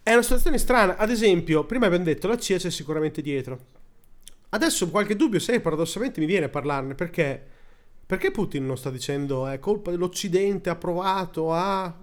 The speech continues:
perché non lo fa? Perché non fa il classico gioco dello scaricabarile mediatico? Perché non lo sta facendo?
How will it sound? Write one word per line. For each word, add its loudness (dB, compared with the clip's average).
perché -8
non -2
lo 0
fa? -8
Perché 0
non 6
fa 2
il -2
classico -2
gioco -2
dello -2
scaricabarile -4
mediatico? -4
Perché -4
non 4
lo 2
sta -10
facendo? -8